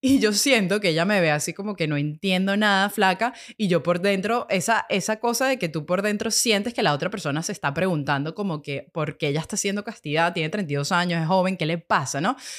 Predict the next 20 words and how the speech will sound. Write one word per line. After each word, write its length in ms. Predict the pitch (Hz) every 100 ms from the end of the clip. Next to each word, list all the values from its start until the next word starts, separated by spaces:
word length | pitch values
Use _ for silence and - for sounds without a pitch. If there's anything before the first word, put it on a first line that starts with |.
| - - - _
Y 140 | 247 190
yo 420 | 226 214 226 -
decía 500 | 214 233 - 254 254
como 220 | 285 269
que, 80 | 220
"Es 140 | 185
que 80 | -
le 100 | 302
quiero 220 | 190 190
contar 380 | 262 185 160 170
toda 260 | - 220 233
la 80 | 240
historia", 360 | - 180 180
pero 140 | 196 165
obviamente 400 | 156 175 175 196
era 60 |
un 40 | 208
momento 320 | 208 202 214
como 300 | 226 180 147
que 380 | 151 135 -